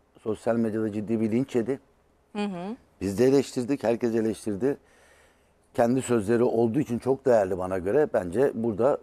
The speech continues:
Speaker 1: yazık olmuş yani.
Speaker 2: Hürriyet gazetesinin yirmi birinci sayfasında "Hamaç satmışsın hakarını" açıklamasını yapmış Muğdat. Özellikle Koray Durkal'a ve o sözlere bakalım. "Kasti olur mu? Öyle şey mi olur?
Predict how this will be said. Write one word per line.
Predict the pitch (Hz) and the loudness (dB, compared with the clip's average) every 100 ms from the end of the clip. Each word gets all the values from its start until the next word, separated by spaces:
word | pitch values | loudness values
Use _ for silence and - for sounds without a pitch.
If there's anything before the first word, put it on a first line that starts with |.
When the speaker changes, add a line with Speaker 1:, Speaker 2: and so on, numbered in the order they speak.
| - - | -8 -6
Speaker 1:
yazık | 113 110 101 | -4 -2 -6
olmuş | 82 73 - | -6 -10 -8
yani. | 95 98 80 _ _ | -6 -6 -10 _ _
Speaker 2:
Hürriyet | 330 339 339 | -2 -2 -2
gazetesinin | 339 302 330 330 320 330 339 | -4 -2 -2 -2 -2 -2 -2
yirmi | 339 330 339 | -2 0 0
birinci | 339 339 349 | -2 -2 -2
sayfasında | 330 339 320 339 320 330 320 302 302 | 2 2 2 0 -2 -2 0 2 4
"Hamaç | 359 349 320 - | 4 4 0 0
satmışsın | - 285 269 277 - 320 | 0 0 0 -6 -8 -6
hakarını" | 302 277 285 285 277 | -4 0 0 0 -2
açıklamasını | 233 - 233 233 233 | -4 -4 -4 -2 -2
yapmış | 214 196 226 240 | 0 0 -4 -10
Muğdat. | 240 233 226 220 226 - - - - _ _ _ _ _ _ _ _ _ | -6 -2 2 2 2 -6 -12 -14 -18 _ _ _ _ _ _ _ _ _
Özellikle | 208 226 180 196 190 196 - 170 | -2 -2 2 2 2 -2 -6 -4
Koray | 196 190 170 160 | 0 2 2 0
Durkal'a | 208 220 - 214 240 254 247 214 | -8 -6 -2 2 6 6 4 0
ve | 226 233 - | -2 -2 -4
o | 208 | -4
sözlere | 208 233 226 247 226 | -2 -2 -2 -2 -2
bakalım. | 233 - 233 214 | -2 -2 -4 -4
"Kasti | 233 240 247 - 277 | 0 0 0 -2 0
olur | 269 285 | 0 0
mu? | 262 233 | -2 -2
Öyle | 240 254 | 0 0
şey | 285 311 277 | 0 0 0
mi | 254 | 0
olur? | 208 185 226 | -4 -4 -6